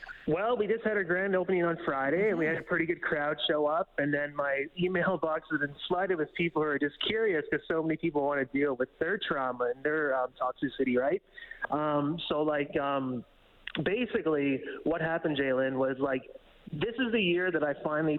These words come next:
Speaker 1: took my own mental health
Speaker 2: Mm-hmm.
Speaker 1: seriously. So I started going to therapy routinely. I started going to psychiatry. And I can't even stress to you guys how much it changed my life. Like, I
Speaker 2: Hmm.
Speaker 1: honestly credit it for saving my life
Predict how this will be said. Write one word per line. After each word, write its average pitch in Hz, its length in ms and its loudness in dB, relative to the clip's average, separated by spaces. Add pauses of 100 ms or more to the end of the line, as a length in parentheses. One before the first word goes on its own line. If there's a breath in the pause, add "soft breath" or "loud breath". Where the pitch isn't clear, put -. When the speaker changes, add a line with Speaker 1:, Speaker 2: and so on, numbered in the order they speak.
Speaker 1:
took 156 200 -2
my 143 360 0
own 180 200 2
mental 180 300 0
health 190 280 0 (200)
Speaker 2:
Mm-hmm. 160 280 -2 (260)
Speaker 1:
seriously. 135 680 0
So 170 80 -2
I 147 100 -2
started 175 220 0
going 160 220 2
to - 100 0 (140)
therapy 170 480 0
routinely. 156 580 2
I 139 120 0
started 147 180 0
going 135 160 2
to 123 80 0
psychiatry. 147 1040 0 (360 loud breath)
And 147 280 0 (120)
I 160 180 0
can't 185 380 0
even 175 320 0
stress 156 340 -2 (100)
to 147 60 0
you 135 80 0
guys 131 260 2
how 147 120 0
much 143 220 0
it 131 100 -2
changed 139 320 -2
my 120 120 0
life. 135 340 0
Like, 135 160 0
I 143 120 -2
Speaker 2:
Hmm. 143 80 0
Speaker 1:
honestly 165 480 0
credit 170 400 0
it 143 160 0 (140)
for 156 100 0 (100)
saving 156 320 0
my 139 160 2
life 165 340 0